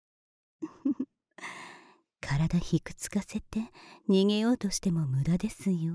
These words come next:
ちゃんとあやに捕まりながら、全身もてあそばれちゃいましょうね。脇なんて、子供の頃にふざけて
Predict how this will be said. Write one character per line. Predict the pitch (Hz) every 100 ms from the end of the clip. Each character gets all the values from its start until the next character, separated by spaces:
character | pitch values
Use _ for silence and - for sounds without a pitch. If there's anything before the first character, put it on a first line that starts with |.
| 208 285 - _ _ _ _ _ _ _ _
ち | -
ゃ | 185 196
ん | 208
と | - 175
あ | 208
や | 277
に | 233
捕 | 165 - 202
ま | 214 240
り | 277
な | 285
が | 285 262
ら、 | 233 254 - - - _ _ _ -
全 | - 123 135
身 | - - - 175
も | 165 160 156
て | - 160
あ | 170
そ | 196
ば | 185
れ | 208
ち | - 196
ゃ |
い | 180
ま | 185
し | - -
ょ | 190
う |
ね。 | 185 214 277 - _ _ _ _ _ _ _ _ _ _ _ _ _ _ - - - - 254
脇 | 185 160 156 - 208
な | 285 269
ん | 233
て、 | - 214 208 277 - - - _ _
子 | - 160
供 | 160 170
の | 185
頃 | - 185 190
に | 165
ふ | - 151
ざ | 220
け | - 226
て | - 185